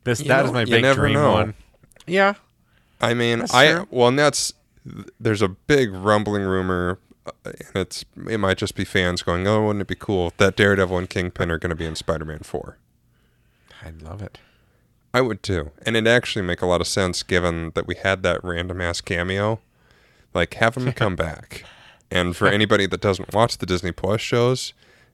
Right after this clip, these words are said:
Speaker 2: now it will make sense if you don't know who
Speaker 1: Okay.
Speaker 2: Daredevil is. Have
Speaker 1: Yeah.
Speaker 2: him come back, have Matt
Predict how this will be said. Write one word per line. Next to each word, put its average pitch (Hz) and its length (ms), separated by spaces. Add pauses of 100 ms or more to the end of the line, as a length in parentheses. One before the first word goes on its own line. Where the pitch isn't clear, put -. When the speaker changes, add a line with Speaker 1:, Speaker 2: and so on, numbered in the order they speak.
(180)
Speaker 2:
now 101 300
it - 100
will 110 100
make 92 240
sense - 600 (560)
if - 180
you 104 60
don't 87 200
know 90 100
who 87 60
Speaker 1:
Okay. 78 80
Speaker 2:
Daredevil 76 560
is. - 200 (540)
Have 107 200
Speaker 1:
Yeah. 107 60
Speaker 2:
him 107 80
come 117 200
back, 87 460 (300)
have 95 200
Matt 95 320